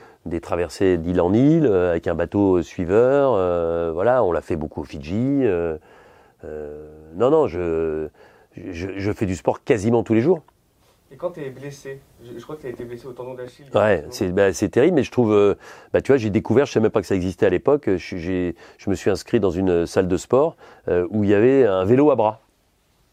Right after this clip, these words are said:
Speaker 1: Donc, j'avais, je me suis pété le tendon d'Achille, euh, bah, assez sérieusement. Enfin, tu vois, j'étais obligé d'aller le greffer, tout ça.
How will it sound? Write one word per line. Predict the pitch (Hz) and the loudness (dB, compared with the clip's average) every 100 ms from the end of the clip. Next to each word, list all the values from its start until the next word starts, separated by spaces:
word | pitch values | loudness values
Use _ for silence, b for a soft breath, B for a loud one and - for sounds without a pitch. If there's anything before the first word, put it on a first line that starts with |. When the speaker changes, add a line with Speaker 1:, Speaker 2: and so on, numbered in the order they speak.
| _ _ - | _ _ -18
Speaker 1:
Donc, | 95 85 - | -10 -10 -6
j'avais, | 90 92 92 92 90 | -4 -2 0 0 -2
je | 80 | -6
me | 87 | -8
suis | - | -6
pété | 87 101 95 | -4 0 0
le | |
tendon | 95 87 | 0 0
d'Achille, | 82 78 - 160 - B B B - | -2 -2 0 0 -2 B B B -12
euh, | 87 82 82 82 82 82 | -8 -6 -6 -6 -6 -6
bah, | 85 | -10
assez | - 92 | -8 -4
sérieusement. | 92 85 80 95 127 | -2 0 0 0 0
Enfin, | 127 87 | 0 -2
tu | 104 | -4
vois, | |
j'étais | 82 | -4
obligé | - 78 80 | -10 -6 -6
d'aller | 78 | -4
le | |
greffer, | 78 85 - 120 | -2 -2 0 0
tout | 123 92 | 0 -2
ça. | 139 | -2